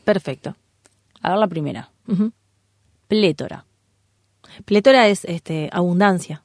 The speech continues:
Speaker 2: Bien.
Speaker 1: Plétora de ganado.
Speaker 2: Ah, te sonó de ahí.
Speaker 1: Claro.
Speaker 2: Yo personalmente no la uso nunca.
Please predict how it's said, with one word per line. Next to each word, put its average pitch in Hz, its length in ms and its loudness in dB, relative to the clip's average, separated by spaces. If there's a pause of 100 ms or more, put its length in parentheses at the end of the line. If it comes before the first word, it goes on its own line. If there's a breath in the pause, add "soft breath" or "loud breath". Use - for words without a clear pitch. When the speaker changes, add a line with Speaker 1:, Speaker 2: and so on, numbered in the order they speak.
Speaker 2:
Bien. 190 1160 -4 (100)
Speaker 1:
Plétora 214 360 2
de 190 80 4
ganado. 190 500 2 (240)
Speaker 2:
Ah, 160 480 4
te 151 80 -10
sonó 160 220 -4
de 175 140 2
ahí. 156 380 0
Speaker 1:
Claro. 170 380 -2 (280 soft breath)
Speaker 2:
Yo - 140 -4
personalmente 180 400 -2
no 185 80 0
la 143 100 -2
uso 147 180 -4
nunca. 135 340 -6